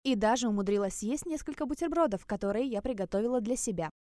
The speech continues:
После завтрака мы обговорили последние детали договора и поставок и покинули этот гостеприимный дом.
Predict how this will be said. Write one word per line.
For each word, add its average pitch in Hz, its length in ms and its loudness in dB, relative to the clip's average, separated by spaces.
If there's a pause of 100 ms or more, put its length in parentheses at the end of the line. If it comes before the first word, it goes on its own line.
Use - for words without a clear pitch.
(260)
После 294 280 4
завтрака 320 480 2
мы 277 160 0
обговорили 247 600 2
последние 233 520 -2
детали 220 540 -2
договора 208 500 2
и 294 140 -2
поставок 208 640 -2
и 294 80 -4
покинули 262 500 2
этот 220 280 0
гостеприимный 196 600 -2
дом. 196 320 0